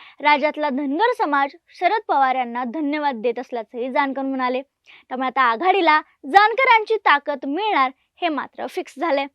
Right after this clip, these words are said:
आता या सगळ्या जानकरांना कसं मॅनेज केलं गेलं, तर बघा, जानकर हे भाजपवर नाराज आहेत हे उघड उघड पाहायला मिळते आणि त्याचाच फायदा शरद पवारांनी घेतलाय आणि माढा लोकसभा मतदारसंघात राष्ट्रीय समाज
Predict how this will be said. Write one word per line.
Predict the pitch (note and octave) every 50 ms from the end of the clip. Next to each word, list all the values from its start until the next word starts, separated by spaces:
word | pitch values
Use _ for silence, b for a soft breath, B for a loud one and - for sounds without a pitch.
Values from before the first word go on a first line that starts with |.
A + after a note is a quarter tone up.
| -
आता | - - - E4+ F#4 G#4 B4
या | A#4 B4 A#4+ A#4+ A#4
सगळ्या | - A#4+ F4+ B4 B4 G#4
जानकरांना | A4 A4 F#4 F4 - G#4 G#4 G#4+ A4 A4 A4 A4
कसं | A4 - A4 G#4+
मॅनेज | G#4 G4 F#4+ F4+ F4 - -
केलं | F#4 E4 D#4+ D4+ D4+
गेलं, | D4 C#4+ C#4 C#4 C4+ C#4+ _ _ _ -
तर | C#4 C4+
बघा, | A#3+ C4 A#3+ A#3+ - _ _ _ A3+
जानकर | G#3 C#4 C#4 - - D4 C#4 C#4+
हे | D4 C4+
भाजपवर | B3+ D4 C4 B3 A3+ C#4 - D4 D4
नाराज | C#4 C#4 C4 C4+ C#4+ E4+ F4 D#4
आहेत | D#4+ E4+ F4 b b b b b
हे | G4 G#4
उघड | G#4+ G#4 F#4+ A#4 A4+ A4
उघड | A4+ A4 A4 G#4+
पाहायला | G4+ G#4 G4 F#4+ F#4 F4+ F4
मिळते | F4 E4+ - E4 D#4+
आणि | D#4+ _ _ _ _ - C4 C4+
त्याचाच | - _ _ - A#3 A3 B3 - G#4+ A4 A4+ - -
फायदा | G#4 F4 C#4+ A#3 C4 B3+ C4 D#4+ -
शरद | - - D#4+ D4+ D4 - _ -
पवारांनी | B3 A#3+ A#3+ A#3+ A#3+ A#3+ A#3+ A#3
घेतलाय | A3+ C#4 C4 - A#3 - b b b b b b
आणि | - C4+ C#4+ C#4
माढा | B3+ B3+ A#3+ A#3 C#4 D#4+ E4+ F#4+
लोकसभा | F#4 D#4 D4+ - - C#4 B3 C#4 C4+
मतदारसंघात | B3+ A#3 G#3+ G#3 G3 C4+ D#4+ G4 G4 - F#4+ E4+ D4+ D4+ D#4 F4 G4+ B B B B B -
राष्ट्रीय | B3+ C4 C4 - - - G#4+ A#4+ B4
समाज | - A#4+ G#4 F#4+ F4+ E4+